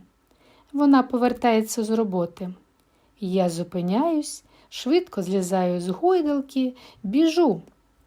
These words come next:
«Стій, Ніно, спинися!» — раптом кричить мама і застигає на місці. «Що ти накоїла?» — супить брови Марків дід.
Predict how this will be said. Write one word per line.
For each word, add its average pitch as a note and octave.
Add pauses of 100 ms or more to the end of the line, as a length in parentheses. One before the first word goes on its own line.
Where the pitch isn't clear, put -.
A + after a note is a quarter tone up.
(680)
«Стій, E4
Ніно, A3+
спинися!» — E4+ (440)
раптом A3+
кричить G#3
мама C4+ (280)
і G#3+
застигає A3
на A3+
місці. G3+ (880)
«Що -
ти C4+
накоїла?» — A#3+ (480)
супить G3+
брови F#3
Марків F#3
дід. F3+